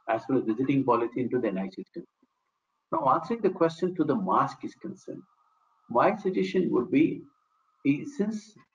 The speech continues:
it's a question of safety for the baby and also safety of your staff, it's probably important for you to insist for them to wear disposable masks when they're entering your unit. That would be keeping your unit safety, uh, is very important.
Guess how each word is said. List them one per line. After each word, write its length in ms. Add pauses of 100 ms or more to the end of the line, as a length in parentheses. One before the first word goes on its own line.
(300)
it's 120
a 60
question 480
of 180 (100)
safety 380
for 120
the 100
baby 420 (240)
and 100
also 260
safety 380
of 140
your 140
staff, 320 (920)
it's 100 (220)
probably 520
important 580
for 120
you 240
to 200
insist 400
for 160
them 300
to 80
wear 360
disposable 500
masks 380
when 140
they're 100
entering 400
your 220
unit. 240 (800)
That 180
would 120
be 240 (300)
keeping 300
your 180
unit 200 (100)
safety, 380 (680)
uh, 260
is 160
very 180
important. 420